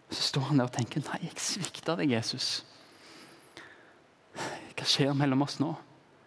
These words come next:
Jesus, hva, kan jeg få regne med å, å høre, kan, kan jeg være disippel nå?» Tror dere at Jesus visste hva Peter tenker?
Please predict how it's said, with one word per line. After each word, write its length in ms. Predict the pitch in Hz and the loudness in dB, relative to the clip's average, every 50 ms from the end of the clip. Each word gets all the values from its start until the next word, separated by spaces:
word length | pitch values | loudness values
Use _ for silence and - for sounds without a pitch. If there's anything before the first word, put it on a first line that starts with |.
| - _ _ _ _ _ - - - - | -20 _ _ _ _ _ -20 -20 -8 -4
Jesus, 320 | 139 - - - 151 - - - | -2 2 4 6 6 6 6 4
hva, 80 | 208 - - - - - - - - - - - - - - - - - - - - - | 2 2 0 -4 -6 -8 -12 -12 -12 -12 -14 -14 -16 -16 -18 -20 -20 -20 -20 -20 -8 0
kan 140 | - - 185 | 4 6 6
jeg 80 | 180 175 | 6 6
få 80 | - 175 160 | 4 4 6
regne 240 | 165 156 151 151 123 | 8 8 8 8 8
med 140 | 135 156 170 | 6 6 6
å, 60 | 170 151 147 | 4 4 2
å 300 | 160 - - - - - - - | 0 -4 -8 -10 -8 -4 0 2
høre, 320 | 170 147 175 - - - - - | 2 2 2 0 -4 -4 -2 -2
kan, 140 | - 214 - | -2 0 2
kan 140 | - - 214 220 | 6 6 6 6
jeg 80 | 185 | 6
være 300 | 151 160 151 180 202 190 | 4 2 2 4 2 2
disippel 420 | 190 - - - 185 - - 190 139 | 2 4 4 2 2 2 4 6 6
nå?» 140 | 135 - - 196 - - - - - - - - - - - - - - - - - - - _ - - - - - - - - - - - - - _ - - - - - - - - - - | 6 6 4 -2 -6 -10 -16 -18 -18 -16 -16 -18 -18 -20 -20 -20 -20 -20 -20 -20 -20 -20 -20 _ -20 -20 -20 -20 -20 -20 -20 -20 -20 -18 -18 -18 -18 _ -20 -20 -20 -20 -16 -14 -14 -10 -8 0
Tror 160 | - 156 151 | 2 4 4
dere 220 | 160 147 139 127 | 6 4 4 4
at 60 | 127 123 | 4 2
Jesus 260 | 123 - - 123 110 | 2 2 0 0 0
visste 320 | 113 113 - - - - 127 - | 0 -2 -2 -2 0 0 2 2
hva 140 | 123 110 113 117 - | 2 2 2 0 0
Peter 240 | 113 113 - 127 117 | -4 -2 -2 -2 -4
tenker? 380 | - 104 92 - - 143 - | -4 -8 -8 -8 -8 -8 -8